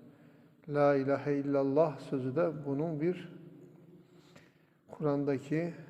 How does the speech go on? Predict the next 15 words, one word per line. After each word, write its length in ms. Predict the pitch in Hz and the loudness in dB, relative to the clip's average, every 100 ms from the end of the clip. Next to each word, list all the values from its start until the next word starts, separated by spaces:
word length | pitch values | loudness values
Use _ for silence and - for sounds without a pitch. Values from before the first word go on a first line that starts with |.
| - - - - - - - | -20 -20 -20 -20 -20 -20 -14
en 260 | 214 151 139 | -6 -4 -2
büyük 360 | 139 147 - | -2 -2 -6
delili. 520 | - 143 135 131 131 - - - - - - - - - | -4 -2 0 0 -2 -6 -18 -20 -20 -20 -20 -20 -20 -8
Allah'tan 640 | 147 135 131 - 151 143 | -6 -4 -6 -4 -2 -2
başka 300 | 127 127 - | -2 -4 -6
ilah 320 | 139 131 139 | -4 -4 -4
yoktur. 560 | 135 131 131 - - - - - - - _ _ _ _ _ _ _ _ _ _ _ _ _ _ _ _ _ _ _ | -2 -4 -4 -14 -18 -18 -20 -20 -20 -20 _ _ _ _ _ _ _ _ _ _ _ _ _ _ _ _ _ _ _
Her 380 | - 180 214 196 | -4 4 4 4
kim 220 | - 165 | -2 -2
ki 460 | - 180 156 135 127 | -2 2 2 2 4
la 200 | 147 170 | 6 6
ilahe 340 | 156 160 156 | 6 4 2
illallah 420 | 151 156 151 147 | 0 2 2 0
sözünden 680 | 131 - 170 156 156 143 139 | -4 -4 0 2 2 0 0
saparsa, 800 | 123 - 143 - 180 - 160 214 | -2 -4 -2 2 2 2 -2 -2